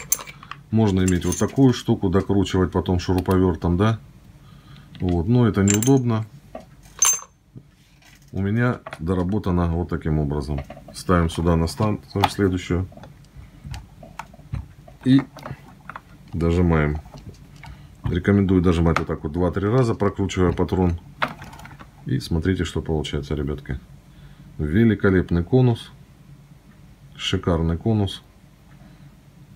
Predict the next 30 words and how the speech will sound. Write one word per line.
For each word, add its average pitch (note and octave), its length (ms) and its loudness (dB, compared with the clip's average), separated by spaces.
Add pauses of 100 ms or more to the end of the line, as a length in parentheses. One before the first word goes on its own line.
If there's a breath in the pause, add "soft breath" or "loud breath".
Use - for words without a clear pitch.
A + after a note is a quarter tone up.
Вот. E2 320 -2
И A2 100 0
патрон G2 440 0
очень E2 300 -2
плотный. D2 460 -2 (720)
Видите, F#2+ 240 0
он D#2+ 100 2
не E2+ 80 2
трясётся, G#2+ 600 2
ничего E2+ 280 0
с - 80 -8
ним E2 140 0
не E2 80 0
происходит. F2+ 600 0 (720 loud breath)
И A#2 120 0
вот C3 140 4
это C3+ 160 4
вот G2 140 2
уже F#2 180 2
настоящий F#2 520 0
патрон, A2+ 520 0 (1160 loud breath)
собранный F2+ 640 0
для F2 400 2
полуавтомата. F2+ 880 0 (1080)
Выстрел F#2 420 2
будет F2 240 2
на F2+ 120 2
нём F2 240 0
очень F#2 360 2
резкий, G2+ 540 0